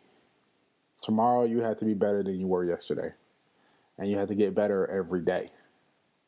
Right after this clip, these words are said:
So ask yourself, 'cause like Kobe said, you look, you, you,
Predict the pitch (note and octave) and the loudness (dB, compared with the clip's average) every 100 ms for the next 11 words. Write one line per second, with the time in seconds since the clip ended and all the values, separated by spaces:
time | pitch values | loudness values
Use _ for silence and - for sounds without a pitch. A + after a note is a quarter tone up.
0 | _ _ _ _ _ - G2+ G2 F#2 - | _ _ _ _ _ -2 0 2 -2 -2
1 | C3 C3+ - - - - _ _ G2 F2 | -2 -2 -2 -2 -4 -8 _ _ -6 -6
2 | - _ _ D#2 F2+ G#2+ G2+ F#2+ E2 - | -8 _ _ -8 -4 -2 -2 -4 -8 -10
3 | _ G2+ G#2+ G#2+ G#2 - - G2+ A2+ A2 | _ -4 -2 -2 -4 -8 -6 -2 -2 -2